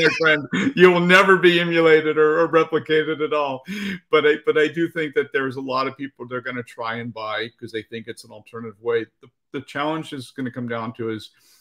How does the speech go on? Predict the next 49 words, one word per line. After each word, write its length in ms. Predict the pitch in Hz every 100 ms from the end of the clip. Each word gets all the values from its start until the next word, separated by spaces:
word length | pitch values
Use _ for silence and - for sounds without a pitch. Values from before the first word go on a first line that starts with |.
| _ -
is 160 | 123
this 200 | 135 123 123
really 220 | 120 113
you? 280 | 110 107 - -
Is 140 | 110
this 240 | 113 -
really 420 | 117 120 120 117 113 _ _ _ -
the 40 |
product 500 | 120 - 120 113 110
that 80 | 117
you 100 | 110
wanna 160 | 117 120
put 200 | - 104
out 200 | 110 107
there 160 | 110
that 160 | 104 104
does 80 | 107
not 240 | 117 117
have 180 | 117 107
an 80 | 110
identity? 640 | 107 113 120 117 110 113 _ _ _ -
And 120 | 123
I 80 | 117
think 300 | 113 123 -
people 260 | 135 127 127
are 120 | 120
gonna 280 | 120 113 117 -
scratch 360 | - 131 127
their 100 | 127 127
heads 160 | 117
going, 320 | 120 113 113
"You 80 | 131
know, 180 | 147 143
that's 220 | 143 147
just 180 | 143 -
a 20 |
little 220 | 120 110
too 180 | 107 117
much." 380 | 101 95 - - _ _ _ -
You 80 | 131
know, 40 |
flying 360 | - 147 156 160
cars, 520 | 147 139 147 131 - -
I 100 | 117
feel 280 | - 127
you, 400 | 131 139 143 139 -
it's 160 | 127 -
coming, 440 | 131 135 147 147 _ _ _ -
right? 260 | 120 131